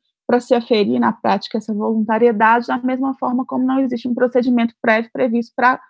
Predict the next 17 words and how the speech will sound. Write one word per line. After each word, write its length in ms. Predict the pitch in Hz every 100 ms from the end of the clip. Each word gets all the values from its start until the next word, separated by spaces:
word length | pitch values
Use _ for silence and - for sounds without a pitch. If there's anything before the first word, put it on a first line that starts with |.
| _ _ _ _ _
forma 400 | 262 269 294 277
da 100 | 277
confissão. 560 | 277 269 - - - 190 _ _ _ _ _ _ _ _ _ _ _
E 180 | 294 311 -
a 80 |
lei 200 | 294 311
também 280 | 392 285 302
não 100 | 370
é 80 | 240
clara, 640 | - 220 226 277 262 196 -
entrando 420 | 214 220 214 220
nessa 420 | 208 208 - - - _
segunda 340 | 226 214 214
parte 280 | 214 202 -
da 80 | 202
sua 140 | 208
pergunta, 760 | 208 208 190 277 302 247 226